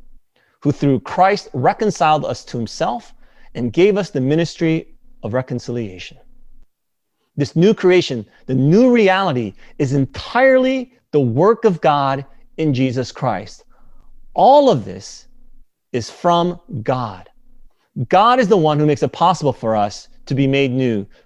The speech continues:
through God's reconciling work in Jesus Christ.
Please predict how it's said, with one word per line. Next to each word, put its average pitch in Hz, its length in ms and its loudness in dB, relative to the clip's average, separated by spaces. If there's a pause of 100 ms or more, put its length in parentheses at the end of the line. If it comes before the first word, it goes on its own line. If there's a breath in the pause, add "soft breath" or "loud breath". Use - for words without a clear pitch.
through 135 320 -2
God's 208 520 2 (140)
reconciling 123 680 -4
work 101 320 -10 (460)
in 123 140 -6
Jesus 104 320 -10
Christ. - 480 -20